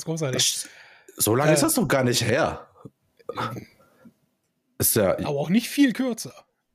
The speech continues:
Speaker 2: Ja, kann se-, ja gut, ich war jetzt auch vierzehn Tage weg, ja, stimmt.
Speaker 1: <laughs>
Speaker 2: Äh,
Speaker 1: Äh,
Speaker 2: auf
Speaker 1: nee, Mailand hab ich nicht mitbekommen.
Speaker 2: Da muss es, also ich hab das jetzt nur am Rande mitbekommen, da muss es halt sehr stark geregnet haben. Gleichzeitig kam so ein Tornado-ähnlicher Wind plus irgendwie Hagel, was dazu geführt hat,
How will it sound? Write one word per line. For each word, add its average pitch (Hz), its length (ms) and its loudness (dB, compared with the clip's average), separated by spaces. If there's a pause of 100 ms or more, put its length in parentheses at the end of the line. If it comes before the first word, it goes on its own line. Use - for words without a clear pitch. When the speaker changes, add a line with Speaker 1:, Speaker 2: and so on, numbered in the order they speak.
(120)
Speaker 2:
Ja, 104 160 2
kann 107 200 0
se-, 98 160 2
ja 104 60 4
gut, 107 160 2
ich 92 40 0
war 107 80 2
jetzt 104 120 0
auch 107 100 2
vierzehn 107 300 0
Tage 104 280 0
weg, 120 200 0
ja, 113 180 2
stimmt. 101 420 0
Speaker 1:
<laughs> 175 40 -2 (400)
Speaker 2:
Äh, 131 300 2 (340)
Speaker 1:
Äh, 175 200 2
Speaker 2:
auf 165 220 0
Speaker 1:
nee, 180 140 2
Mailand 175 340 0
hab 170 60 -2
ich 165 60 -4
nicht 156 120 -4 (120)
mitbekommen. 127 260 -6 (460)
Speaker 2:
Da 101 100 2
muss 131 180 4
es, 151 300 2
also 113 120 2
ich 139 60 2
hab 139 80 2
das 143 120 0
jetzt 127 280 0
nur 127 160 2
am 113 100 2
Rande 123 220 2
mitbekommen, 170 460 2
da 113 80 2
muss 120 180 2
es 131 160 0
halt 117 220 0
sehr 117 240 0
stark 131 240 -2
geregnet 117 460 0
haben. 165 280 2
Gleichzeitig 127 540 0
kam 113 180 0
so 113 100 2
ein 110 60 2
Tornado-ähnlicher 113 880 2
Wind 180 260 2 (380)
plus - 400 0
irgendwie 117 320 2
Hagel, 143 440 0
was - 120 0
dazu - 240 -2
geführt 143 340 0
hat, 185 220 0